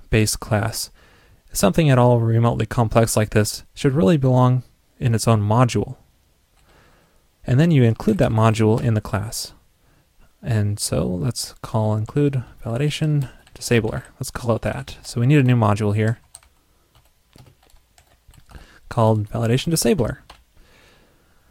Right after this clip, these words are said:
And we need to create a couple class methods in here, disable validation and enable validation. And to create class methods in a module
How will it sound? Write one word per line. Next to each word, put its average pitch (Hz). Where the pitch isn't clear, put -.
And 151
we 180
need 233
to 202
create 170
a 151
couple -
class 117
methods 110
in 110
here, 104
disable 160
validation 156
and 156
enable 113
validation. 110
And 151
to -
create 247
class -
methods 127
in 131
a 117
module 139